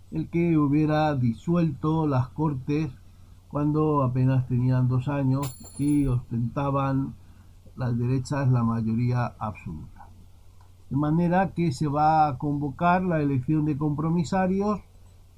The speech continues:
a la que no concurrirá la derecha, y Azaña, en votación de dichos compromisarios y de las Cortes, saldrá elegido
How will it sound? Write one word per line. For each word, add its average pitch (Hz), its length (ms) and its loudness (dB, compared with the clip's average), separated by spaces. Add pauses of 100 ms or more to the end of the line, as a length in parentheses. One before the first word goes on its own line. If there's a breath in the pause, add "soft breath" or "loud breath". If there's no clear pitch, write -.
(160)
a 123 100 -4
la 127 140 2
que 135 160 0
no 160 160 2
concurrirá 147 760 2
la 127 160 2
derecha, 151 640 0 (840)
y 196 540 0
Azaña, 180 920 2
en 135 200 2
votación 131 600 2
de 143 120 2
dichos 147 320 2
compromisarios 147 1040 0
y 127 80 2
de 131 100 2
las 139 160 -2
Cortes, 165 560 -4
saldrá 143 440 -2
elegido 147 720 0